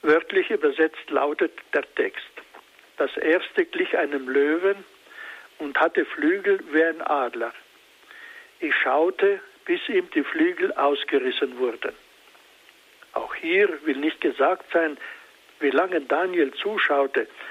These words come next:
sondern auch hier soll das Überraschende betont werden, dass dem Tier die Flügel ausgerissen wurden. Korrekt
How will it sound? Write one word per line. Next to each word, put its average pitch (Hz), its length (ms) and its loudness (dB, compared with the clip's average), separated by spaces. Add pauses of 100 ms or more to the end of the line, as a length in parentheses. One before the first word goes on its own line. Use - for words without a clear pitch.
(300)
sondern 147 360 0
auch - 180 -2
hier 202 400 0
soll 180 220 2
das 165 180 0
Überraschende 151 720 0
betont 156 540 -4
werden, 180 360 0 (380)
dass - 200 -2
dem 143 240 -2
Tier 190 180 2
die 165 140 -2
Flügel 185 440 -2
ausgerissen 139 720 0
wurden. 127 340 0 (600)
Korrekt - 520 0